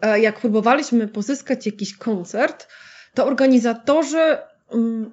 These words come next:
odpowiadali nam na bardzo dziwny duet, tak, no my takiego nie znamy, no, mm, to tak, mm, trudno powiedzieć, czy, czy widzielibyśmy państwa u nas, żebyście wystąpili. Więc zaczęłam tak, mm, intensywnie myśleć na ten temat,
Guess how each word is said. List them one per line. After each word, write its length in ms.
odpowiadali 480
nam 140
na 80
bardzo 360
dziwny 340
duet, 460
tak, 200
no 100
my 100
takiego 320
nie 180
znamy, 760
no, 300
mm, 600
to 100
tak, 320
mm, 640
trudno 420
powiedzieć, 560
czy, 380
czy 120
widzielibyśmy 640
państwa 420
u 160
nas, 200
żebyście 400
wystąpili. 580
Więc 360
zaczęłam 480
tak, 240
mm, 400
intensywnie 720
myśleć 400
na 80
ten 220
temat, 380